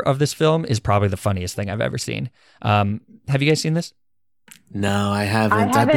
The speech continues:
Speaker 3: haven't seen
Speaker 2: told
Speaker 3: it.
Speaker 2: to watch it
Speaker 3: Yes.
Speaker 2: many times.
Speaker 1: Oh, man. It is
Speaker 3: <laughs>
Speaker 1: so funny. I, I can't even, it's just such a brilliant concept for a mockumentary. Like, I really like when a film just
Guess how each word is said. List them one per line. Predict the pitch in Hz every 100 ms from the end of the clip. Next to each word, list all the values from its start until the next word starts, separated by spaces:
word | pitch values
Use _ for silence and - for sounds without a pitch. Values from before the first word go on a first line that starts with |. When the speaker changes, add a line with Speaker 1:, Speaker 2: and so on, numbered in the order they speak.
| 233
Speaker 3:
haven't |
seen | 240
Speaker 2:
told | 226 202
Speaker 3:
it. | 190
Speaker 2:
to | 120
watch | 110 117 113 -
it | 107 - -
Speaker 3:
Yes. | 247 220 226 214
Speaker 2:
many | 131 113
times. | 104 95 80 73 - - _ _ _ -
Speaker 1:
Oh, | 139 131 117 98 95 -
man. | 117 113 104 110 - _ - - - - -
It | 151 160
is | 165 160 - - _ _ _
Speaker 3:
<laughs> | _ _ -
Speaker 1:
so | - - 147 143
funny. | 131 131 120 110
I, | 131 151
I | 156
can't | 165 214 196
even, | 170 151 151 143 127 - _ _
it's | - 190 -
just | 220
such | 240 202
a |
brilliant | 127 131 139 139 -
concept | 117 110 - 107
for | - 104
a |
mockumentary. | 101 101 104 95 95 98 104
Like, | 110 143
I |
really | 139 170 180
like | 160 131 123
when | 131
a | 113
film | - 120 117 120 120
just | - 113 -